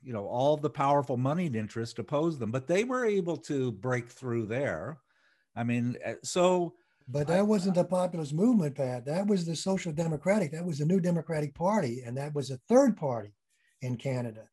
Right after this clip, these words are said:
Speaker 1: Well, that was it. It was a popu-, it came, it sprung from the populace.
Speaker 2: Well, there, there were always the populist sentiment, yeah, as a
Speaker 1: Right.
Speaker 2: sentiment, but,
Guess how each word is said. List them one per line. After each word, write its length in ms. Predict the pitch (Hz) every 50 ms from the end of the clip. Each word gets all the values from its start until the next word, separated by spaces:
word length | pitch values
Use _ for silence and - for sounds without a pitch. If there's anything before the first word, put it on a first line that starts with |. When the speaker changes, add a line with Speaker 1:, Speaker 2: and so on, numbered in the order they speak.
| _ - 120
Speaker 1:
Well, 320 | 131 143 131 123 120 127
that 140 | 131 131 131
was 160 | 135 139 131
it. 160 | 151 165 147 139
It 60 | 151
was 160 | 147 143 131
a 60 | 151 135
popu-, 520 | - - - 160 151 151 - - 156 127
it 140 | 135 131 -
came, 280 | - 185 180 175 165 -
it 160 | 135 131 -
sprung 540 | - - - - 175 165 165 165 160 156 147
from 360 | - - 202 220 220 196 180
the 80 | 143 120
populace. 640 | - - 202 110 104 - - 95 - 92 180 175
Speaker 2:
Well, 320 | 180 170 156 156 156 156 156
there, 200 | 151 147 143 143
there 180 | 151 147 143
were 80 | 147 165
always 240 | 180 175 165 139 131
the 160 | 147 139 131
populist 500 | - - 123 131 - 160 143 127 - -
sentiment, 400 | - 208 196 175 151 120 107 104 -
yeah, 220 | 139 143 139 135 127
as 160 | 123 113 120
a 140 | 120 131 160
Speaker 1:
Right. 120 | 165 120
Speaker 2:
sentiment, 260 | 98 143 120 113 - -
but, 180 | - 123 123